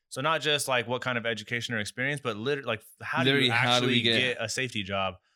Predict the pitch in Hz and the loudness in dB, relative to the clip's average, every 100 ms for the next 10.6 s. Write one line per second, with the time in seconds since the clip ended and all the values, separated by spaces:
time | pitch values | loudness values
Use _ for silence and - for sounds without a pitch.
0 | _ _ 127 127 160 165 135 135 143 147 | _ _ -2 0 0 -2 0 -2 0 -2
1 | 123 127 127 127 131 127 120 117 113 110 | -2 -2 -2 -2 -2 -2 -2 0 0 0
2 | 123 127 135 123 - 131 127 123 127 131 | -2 -2 -4 -4 -4 -6 -4 -4 -2 -2
3 | 123 127 131 123 127 117 123 117 127 127 | -2 -2 -4 -4 -6 -4 -4 -4 -2 -2
4 | 127 127 _ _ _ - 107 110 113 117 | -2 -4 _ _ _ -6 -4 -2 -2 -4
5 | 120 110 117 110 110 107 135 135 131 - | -4 -4 -4 -4 -4 -2 -2 -2 -6 -6
6 | 104 104 104 101 107 101 98 101 117 110 | -6 -4 -6 -4 -4 -2 -4 -8 -6 -6
7 | - 113 - 110 107 - 104 - 98 92 | -4 -6 -4 -6 -6 -6 -10 -8 -10 -10
8 | 95 90 92 95 98 95 92 85 92 92 | -10 -10 -12 -12 -12 -10 -10 -10 -12 -10
9 | 95 90 - 196 226 - 160 170 190 127 | -10 -8 -2 -2 -2 -4 -4 -2 -4 -6
10 | 113 127 156 156 117 110 | -6 -4 -6 -6 -10 -10